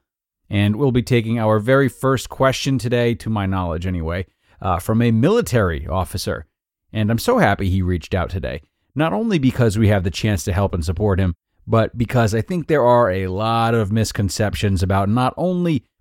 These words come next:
what types of struggles that members of the military are at risk for, but also how they're treated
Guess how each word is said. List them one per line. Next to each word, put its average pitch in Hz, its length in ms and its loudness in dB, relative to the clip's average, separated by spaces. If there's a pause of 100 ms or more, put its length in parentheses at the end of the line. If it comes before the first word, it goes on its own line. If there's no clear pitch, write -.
(180)
what 131 180 2
types - 300 -2
of 110 100 -4
struggles 117 540 0
that 104 120 0
members 110 380 2
of 104 120 0
the 104 60 0
military 104 600 2
are 92 140 2
at 69 80 -4
risk 98 300 -4
for, 175 360 0 (420)
but 127 140 2
also 180 340 2
how 135 160 2
they're 120 160 2
treated 190 540 -8